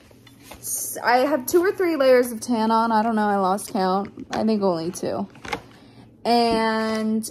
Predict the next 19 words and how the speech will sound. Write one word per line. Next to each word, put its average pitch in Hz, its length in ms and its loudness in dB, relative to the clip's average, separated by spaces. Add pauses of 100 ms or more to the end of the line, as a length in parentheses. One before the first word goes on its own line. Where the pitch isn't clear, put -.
(140)
it's 214 240 2
sticky. 359 760 6
I'm 247 160 2
stinky. 311 800 0
It's - 220 -6
developing. 233 880 -4
I 196 160 -10
hate 196 640 -6
this 247 220 -8
part. 247 500 -4 (580)
It's, 226 180 -8
like, 208 280 -4
so 208 440 -10
sticky. 220 760 -10 (1120)
And 202 560 -6
I 208 120 -10
smell 202 400 -4
bad. 190 460 -6 (920)
And, 185 960 -8